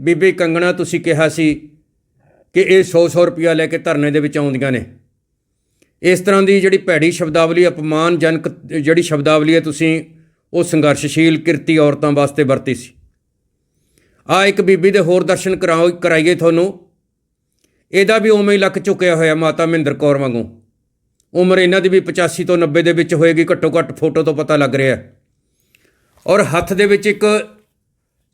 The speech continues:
ਝੋਲਾ ਫੜਿਆ ਹੋਇਆ ਹੈ। ਝੋਲੇ ਦੇ ਵਿੱਚ ਜਾਂ ਤਾਂ ਕੋਈ ਕਾਗਜ਼ ਪੱਤਰ ਹੋਣਗੇ ਜਾਂ ਫਿਰ ਰੋਟੀ ਹੋਏਗੀ,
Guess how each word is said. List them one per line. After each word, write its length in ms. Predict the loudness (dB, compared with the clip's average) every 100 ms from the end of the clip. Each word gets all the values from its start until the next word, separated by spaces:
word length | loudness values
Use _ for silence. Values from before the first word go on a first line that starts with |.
| 0
ਝੋਲਾ 360 | 2 4 2
ਫੜਿਆ 300 | 2 0 2
ਹੋਇਆ 220 | 2 2
ਹੈ। 200 | 0 -6 _ _ _ _ _ _ _ _ _ _ _
ਝੋਲੇ 280 | 2 4 4
ਦੇ 120 | 2
ਵਿੱਚ 180 | 0 0
ਜਾਂ 180 | 0 0
ਤਾਂ 100 | 0
ਕੋਈ 140 | -2
ਕਾਗਜ਼ 340 | 0 0 -2 -6
ਪੱਤਰ 320 | -6 -2 0
ਹੋਣਗੇ 300 | 2 0 2
ਜਾਂ 160 | 0
ਫਿਰ 120 | 0 2
ਰੋਟੀ 340 | 0 0 0
ਹੋਏਗੀ, 440 | 2 2 0 -4